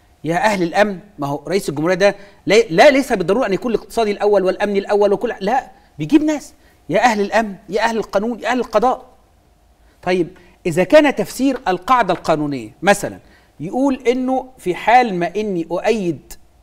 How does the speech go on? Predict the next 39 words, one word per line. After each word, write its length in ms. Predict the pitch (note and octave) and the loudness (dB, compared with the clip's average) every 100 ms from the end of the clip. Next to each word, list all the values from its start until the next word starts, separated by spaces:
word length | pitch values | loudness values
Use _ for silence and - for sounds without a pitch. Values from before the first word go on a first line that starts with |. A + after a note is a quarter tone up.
| C#3 | -6
آه، 20 | |
آه، 380 | C3+ D3+ C#3+ C3 - | -6 -4 -8 -8 2
قولا 360 | A3+ A#3+ A#3 G3+ | 4 6 2 2
أو 120 | E3+ | 0
فعلا، 360 | - B2+ A2+ G#2 _ _ - | 0 -2 -2 -12 _ _ 0
فعلا 420 | C#4+ C4 A3+ F3+ | 2 4 2 0
إجراميا، 580 | D#3+ E3+ F3+ B3 C#4 C4 - _ - | 2 2 2 0 -2 -4 -14 _ -2
ده 240 | G3 C#4 | 2 4
أمر 160 | D#4 C4+ | 4 2
قد 200 | - A#3 | -2 -6
تأخذ 520 | - D4+ - A#3+ D#3 | 2 2 2 -8 -6
به 260 | F#3 A3 F3+ | -6 -6 -4
جهات 220 | G3+ A3+ | -6 -6
التحقيق 400 | A3 G3 - C4 F#3+ | -10 -10 -8 -8 -2
أو 40 | |
لا 120 | G3 | -2
تأخذ. 300 | G3 F#3+ - - - _ _ _ _ _ _ _ | -2 -4 -6 -20 -20 _ _ _ _ _ _ _
واخد 140 | C#3+ D3+ | -12 0
بالك؟ 200 | G3+ A#3+ - - - | 0 0 -14 -10 -6
لكن 340 | F3+ G3+ F#3 - _ _ _ _ C4+ | -4 -4 -6 -14 _ _ _ _ 6
آن 160 | D#4+ | 8
الأوان 460 | C#4+ A3 A3+ B3 A#3+ | 8 8 8 6 4
حفاظا 500 | F3+ G3 D4+ C#4 A3 | -2 6 8 8 4
على 140 | F3+ | 4
المجتمع، 420 | F3 E3 G#3 G#3+ | 2 2 4 4
وده 140 | D3+ D3+ | 4 2
دور 160 | G3 | 4
النيابة 240 | G3+ G#3 A3+ | 4 4 6
العامة، 340 | G3+ B3+ C#3+ - - _ - | 6 4 2 -10 -20 _ -4
تقول 180 | B3 A#3 | -2 4
إيه؟ 240 | A#3 A3 - - | 4 2 -4 -6
في 120 | D#3+ | 0
هذا 260 | F3+ B3 B3+ | 6 6 6
الظرف 340 | F3+ G#3 E3 - - - _ | 6 6 6 2 -14 -20 _
هذه 400 | - G#3 C4+ B3 | 4 6 6 4
الجملة 440 | A3+ E3+ G#3 D3+ A#2+ | 0 2 0 0 -6
أو 200 | D3 D#3 | -4 2
هذا 280 | A3 C4 B3+ | 4 6 4
الفعل 360 | - C#4+ C4+ | 4 2 2